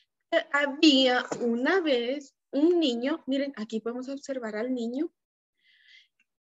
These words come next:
que tenía su casita, pero observaba que su casita era diferente a las demás.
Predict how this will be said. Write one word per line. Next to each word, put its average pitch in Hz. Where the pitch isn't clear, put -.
que 285
tenía 285
su 320
casita, 370
pero 240
observaba 294
que 269
su 285
casita 302
era 233
diferente 285
a 277
las 202
demás. 254